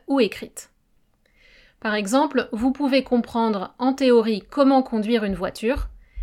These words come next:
mais si vous n'essayez jamais de conduire vous-même, vous serez incapable d'aller sur une route au volant d'une voiture.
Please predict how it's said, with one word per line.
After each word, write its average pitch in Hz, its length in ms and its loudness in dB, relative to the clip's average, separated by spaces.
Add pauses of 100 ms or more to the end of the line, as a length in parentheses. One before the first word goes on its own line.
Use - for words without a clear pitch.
(140)
mais 240 120 4
si 269 160 -4
vous 277 140 0
n'essayez 208 500 -2
jamais 240 380 2
de 196 100 -2
conduire 214 420 -2
vous-même, 214 540 -4 (480)
vous 247 100 0
serez 226 320 -2
incapable 254 680 0
d'aller 214 300 0
sur 220 240 -6
une 190 100 -6
route 277 300 -2 (140)
au 302 120 2
volant 226 260 2
d'une 247 180 2
voiture. - 440 -6